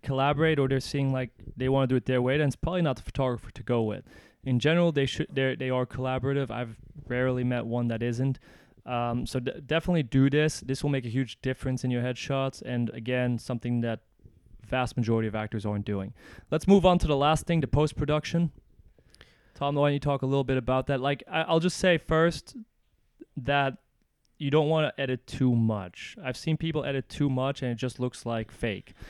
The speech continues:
You don't want that. It still needs to look like you. The main thing, and you can expand on this, is that you want the eyes to pop. So if you don't edit too much or anything,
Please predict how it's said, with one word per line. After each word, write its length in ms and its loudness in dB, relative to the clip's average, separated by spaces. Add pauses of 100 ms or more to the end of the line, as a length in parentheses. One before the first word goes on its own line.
(160)
You 80 0
don't 140 6
want 180 2
that. 180 0
It 80 -4
still 200 -2
needs 240 0
to 80 0
look 220 0
like 240 -4
you. 380 0 (300)
The 100 -2
main 460 6
thing, 320 0
and 80 2
you 80 2
can 140 -2
expand 440 -2
on 140 0
this, 240 -4 (360)
is 220 0
that 180 -2
you 100 2
want 160 4
the 120 -6
eyes 340 -2
to 80 -4
pop. 420 -6
So 240 -8
if 260 -6
you 60 0
don't 280 2 (240)
edit 220 -2
too 220 0
much 400 2
or 100 0
anything, 600 0